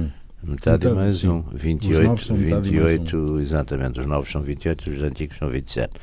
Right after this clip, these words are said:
Speaker 1: Eh, foi uma mudança, sobretudo, geracional. Quer dizer, se virmos as idades dos, dos, dos que saem, praticamente todos os que têm mais que de sessenta e cinco anos, quase,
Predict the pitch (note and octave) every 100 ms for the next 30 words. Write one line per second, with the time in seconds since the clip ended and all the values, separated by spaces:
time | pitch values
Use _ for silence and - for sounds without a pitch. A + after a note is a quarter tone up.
0 | - - - - - - - - - C#3+
1 | F3 D3+ C3 A2 G#2+ - G2 - A2+ F#2+
2 | G2 E2 E2 D#2+ D#2 D2+ C2+ A#1+ C#2+ -
3 | C2 B1+ - C2 C2+ C#2 C#2 B1 C#2 C2+
4 | C#2 C2+ C#2+ C2+ C2+ C#2 B1+ - - C#2
5 | - - D2 - - C2 B1 A#1 - -
6 | - - - - - - C#2+ - C2+ C2+
7 | C#2 B1+ - C2+ B1 - - - - B1+
8 | B1 B1 B1 B1+ B1+ - C2 B1 - B1
9 | A#1+ - - D2+ - - B1 - D2+ D2
10 | A#1+ - B1